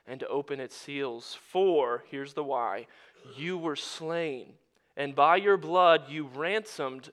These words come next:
people for God from every tribe and language and people and nation. And you have made them a kingdom and priests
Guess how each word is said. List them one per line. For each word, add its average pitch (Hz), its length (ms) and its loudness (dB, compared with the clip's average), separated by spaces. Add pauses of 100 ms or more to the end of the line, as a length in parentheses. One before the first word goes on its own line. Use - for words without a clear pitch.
(120)
people 135 500 -12
for 139 180 -16
God 135 460 -4
from 143 260 -8
every 180 360 2
tribe 151 600 4 (360)
and 131 200 -6
language 143 600 -4
and 131 180 -12
people 139 600 -10 (320)
and 117 200 -14
nation. 131 540 -12 (140)
And 135 200 -14
you 160 120 -6
have 151 180 0
made 175 320 2
them 180 220 0
a 147 80 2
kingdom 196 600 0
and 165 240 0
priests - 460 -10